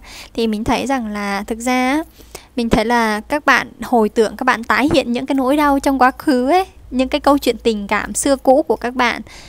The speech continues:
với những người yêu cũ của các bạn, và các bạn sợ là mối quan hệ này nó không có được, nó không có thành đó. Cho nên là mình thấy là <laughs> các bạn, các bạn kiểu mất niềm tin,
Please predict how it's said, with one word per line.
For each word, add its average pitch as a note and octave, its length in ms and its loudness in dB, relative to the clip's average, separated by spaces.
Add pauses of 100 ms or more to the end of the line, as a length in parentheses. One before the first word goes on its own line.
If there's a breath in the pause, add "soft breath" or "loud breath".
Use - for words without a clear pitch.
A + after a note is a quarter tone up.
(140 loud breath)
với B3 180 4
những C#4 240 0
người C4+ 140 2
yêu B3 180 2
cũ B3 280 2
của C4 100 0
các B3 280 -4
bạn, A#3+ 320 -2
và G#3+ 120 -2
các A#3 120 -4
bạn A#3+ 180 -2
sợ A3+ 300 0
là G#3 80 -2
mối G#3 180 -6
quan B3+ 160 -2
hệ C#4 160 0
này G#3 240 -4
nó A#3+ 100 -4
không B3+ 180 -4
có C#4+ 100 -2
được, G3+ 380 2 (360 loud breath)
nó B3+ 100 -2
không C4 220 0
có C#4+ 340 2 (120)
thành G#3+ 400 -2
đó. C4 240 0 (320 loud breath)
Cho C4+ 60 -6
nên C4 180 2
là A3+ 80 0
mình A3+ 240 -2
thấy A#3 240 0
là B3 320 2 (220 loud breath)
<laughs> - 220 -20
các E4+ 160 2
bạn, B3 180 2 (280)
các C#4+ 100 0
bạn A#3+ 220 0
kiểu A3+ 240 -2 (840 loud breath)
mất E4+ 160 2
niềm B3 180 2
tin, C4+ 320 4